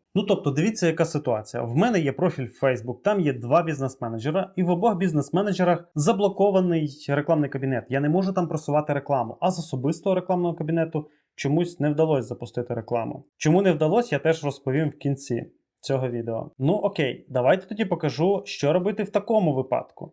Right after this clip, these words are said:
Якщо у вас обидва бізнес-менеджера заблоковано,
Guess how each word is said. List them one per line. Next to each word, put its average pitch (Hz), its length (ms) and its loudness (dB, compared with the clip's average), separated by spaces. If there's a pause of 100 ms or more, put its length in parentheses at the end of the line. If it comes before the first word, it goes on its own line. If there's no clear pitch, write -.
Якщо 135 420 0
у 220 200 0
вас 135 360 2 (220)
обидва 147 420 2
бізнес-менеджера 143 920 -2 (120)
заблоковано, 143 960 0